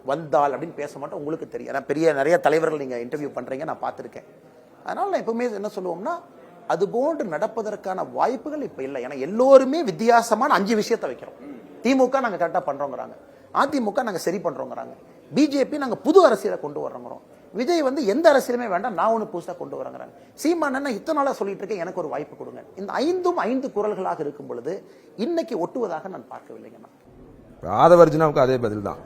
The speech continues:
Speaker 2: இல்ல, ஒருவேளை ஆதவ அர்ஜுனா என்ன, இப்ப எங்க ஆதவ அர்ஜுன் இப்ப எங்கேயுமே முடிவு பண்ணல, எங்க போறேன்னு அவர் ஒரு கிளாரிட்டி கொடுக்கல. வி சி கால இருந்து இடைநீக்கம் செய்யப்பட்டார்,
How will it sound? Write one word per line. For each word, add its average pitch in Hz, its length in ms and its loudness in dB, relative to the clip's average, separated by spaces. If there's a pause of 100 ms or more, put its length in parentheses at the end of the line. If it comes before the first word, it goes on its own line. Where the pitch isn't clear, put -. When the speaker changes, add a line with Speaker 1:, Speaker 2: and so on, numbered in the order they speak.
(600)
Speaker 2:
இல்ல, 117 140 -6
ஒருவேளை 156 320 10
ஆதவ 170 280 12
அர்ஜுனா 160 300 2 (600)
என்ன, 175 140 4
இப்ப 180 140 10
எங்க 160 120 4
ஆதவ 160 420 10
அர்ஜுன் 180 240 2
இப்ப 156 180 2 (520)
எங்கேயுமே 170 360 4
முடிவு 156 340 2
பண்ணல, 131 260 0 (100)
எங்க 139 180 -4
போறேன்னு 139 340 0
அவர் 135 120 0
ஒரு 131 140 0
கிளாரிட்டி 127 360 0
கொடுக்கல. 123 400 -4
வி 147 80 -4
சி 139 160 -6
கால 131 160 -2
இருந்து 131 200 -6
இடைநீக்கம் 123 360 -6
செய்யப்பட்டார், 123 380 -4